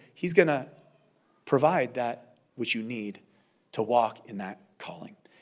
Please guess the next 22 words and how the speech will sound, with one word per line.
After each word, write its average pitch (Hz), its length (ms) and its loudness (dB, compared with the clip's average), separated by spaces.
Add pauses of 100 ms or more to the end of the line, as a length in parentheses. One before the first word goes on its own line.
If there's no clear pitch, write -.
(140)
And 135 100 4
I 143 60 8
say 220 220 12
that 180 160 6
to - 60 -10
say 143 160 0
this. 123 220 -6
So 170 160 2
often 175 300 -2
we 135 80 -4
come 135 200 -8
face 143 260 0
to - 80 -8
face 120 300 -6
with - 120 -10
something 131 280 -4
the 117 60 -8
Lord 117 180 -4
is 104 80 -8
calling 117 300 -6
us 117 140 -4
into. 156 320 -2